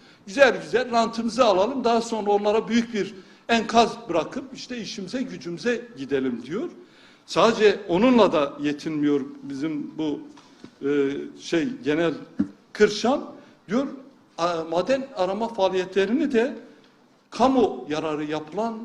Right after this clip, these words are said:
bir faaliyet olarak değerlendirelim." Allah aşkına sermaye rant elde edecek, tahrip edecek, enkaz bırakacak, adına da kamu yararı diyecekmişiz. E vallahi bir de onları yani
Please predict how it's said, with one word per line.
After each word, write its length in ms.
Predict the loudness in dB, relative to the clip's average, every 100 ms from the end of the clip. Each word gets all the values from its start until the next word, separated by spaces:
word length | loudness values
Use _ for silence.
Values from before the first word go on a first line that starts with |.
| -10
bir 100 | -10
faaliyet 540 | -10 -6 -4 -4 -4 -2
olarak 460 | 0 -2 -4 -8
değerlendirelim." 560 | -8 -8 -8 -12 -12 -12 -10
Allah 200 | -4 -4
aşkına 400 | -4 -8 -8 -6
sermaye 460 | -4 -2 0 0 6
rant 280 | 6 6
elde 260 | 0 2 0
edecek, 440 | 0 -4 -4 -6 -8 -16 -20 -20 _ _ _ _ _ _ _ _
tahrip 400 | 2 4 4 2
edecek, 520 | 0 0 -2 -4 -6 -14 -20 _ _ -4
enkaz 520 | -2 0 6 6 6
bırakacak, 800 | 0 0 0 0 2 2 -2 -16 -20 _ -6
adına 340 | -4 -2 -4
da 140 | -4
kamu 300 | -2 -2 0
yararı 360 | -2 0 -2 -4 -8 -8
diyecekmişiz. 680 | -6 -6 -8 -10 -16 -16 -18 -20 -20 _ -16
E 40 | -10
vallahi 320 | -6 -6 -6
bir 100 | -6
de 60 | -4
onları 480 | -2 -2 0 -2 -6 -18 -20 _ -6
yani 220 | -6